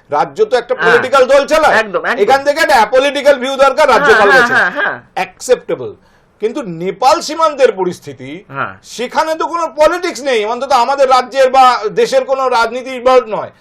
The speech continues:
Speaker 1: এখানে রাজ্যের রিপোর্টের ওপর কেন্দ্র নির্ভর করতে পারবে না।
Speaker 2: না, না, এখানে ওই যে বললাম প্রথমেই যে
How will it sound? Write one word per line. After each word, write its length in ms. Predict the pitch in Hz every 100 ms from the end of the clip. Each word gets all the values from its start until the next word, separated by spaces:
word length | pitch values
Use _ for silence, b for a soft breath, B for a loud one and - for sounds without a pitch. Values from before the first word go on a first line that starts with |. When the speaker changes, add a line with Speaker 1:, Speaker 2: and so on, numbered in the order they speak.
| b b b
Speaker 1:
এখানে 680 | 262 269 320 330 320 277 233
রাজ্যের 480 | 233 214 208 302
রিপোর্টের 380 | 277 269 294 294
ওপর 280 | 294 302 294
কেন্দ্র 280 | 269 285 277
নির্ভর 240 | 285 277
করতে 220 | 269 285
পারবে 260 | 277 277 233
না। 140 | 120 - -
Speaker 2:
না, 140 | 139
না, 240 | 120 85 - -
এখানে 360 | 143 196 196 -
ওই 140 | - 160
যে 100 | 180
বললাম 360 | 151 151 185
প্রথমেই 460 | 190 139 160 180 233
যে 200 | 175